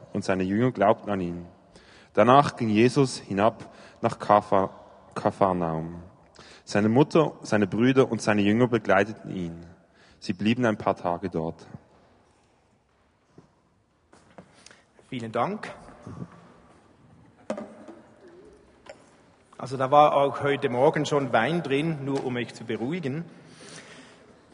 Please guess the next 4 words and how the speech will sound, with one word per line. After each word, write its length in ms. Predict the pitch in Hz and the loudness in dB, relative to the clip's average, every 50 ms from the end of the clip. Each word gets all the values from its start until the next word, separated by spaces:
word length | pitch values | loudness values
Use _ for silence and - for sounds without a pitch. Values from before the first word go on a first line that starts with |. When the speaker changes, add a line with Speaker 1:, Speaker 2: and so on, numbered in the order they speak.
| _ _ _ - _ | _ _ _ -20 _
Speaker 2:
Jesus 680 | - 147 165 190 226 214 - 226 220 - - - - - - - - | 0 4 6 8 8 6 4 2 0 0 -2 -4 -6 -8 -12 -10 -8
hatte 440 | - - 196 214 208 214 196 208 214 214 - - | -2 4 4 4 4 4 2 2 2 0 -2 -4
erst 380 | 170 190 214 226 226 - - - | 0 2 2 2 0 -2 0 4
gerade 640 | 226 220 160 156 160 156 180 208 180 214 214 220 | 4 6 6 8 6 6 6 4 2 2 0 0